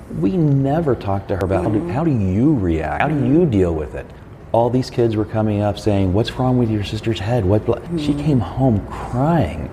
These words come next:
Speaker 1: and she's like, "I don't wanna go to school anymore because everyone's asking me what's wrong with Maddie. I don't know what to say."
Speaker 2: Right, right.
Speaker 1: Again, another mistake. We should have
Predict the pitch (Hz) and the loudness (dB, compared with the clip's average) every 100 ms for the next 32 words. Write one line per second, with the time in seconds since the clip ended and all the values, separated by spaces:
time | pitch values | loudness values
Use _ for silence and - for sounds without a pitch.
0 | 113 110 113 107 107 - 156 202 - 147 | -4 -4 -4 -4 -4 -2 -2 -2 -2 -4
1 | 120 110 107 - 131 156 156 127 107 107 | -2 -2 -4 -4 -2 0 2 2 2 -2
2 | - 120 - - - - - - - 180 | -4 -6 -6 -12 -14 -16 -16 -16 -4 0
3 | 220 196 175 185 196 - 170 151 160 - | 2 2 0 0 -2 0 0 0 -2 -2
4 | 175 160 - 202 226 196 - 269 349 - | 0 0 -2 -4 -2 -2 -2 -2 0 2
5 | 269 - - 208 269 285 240 233 160 151 | 2 2 0 0 0 2 -2 -6 -4 -4
6 | 147 143 143 - 185 - - - 107 101 | -4 -4 -6 -8 -12 -14 -8 0 2 2
7 | 87 - 87 82 85 87 - 147 73 - | 0 -2 0 4 4 2 0 -2 -2 -6
8 | - 85 98 - 98 82 82 78 - | -4 0 0 0 0 2 0 0 -4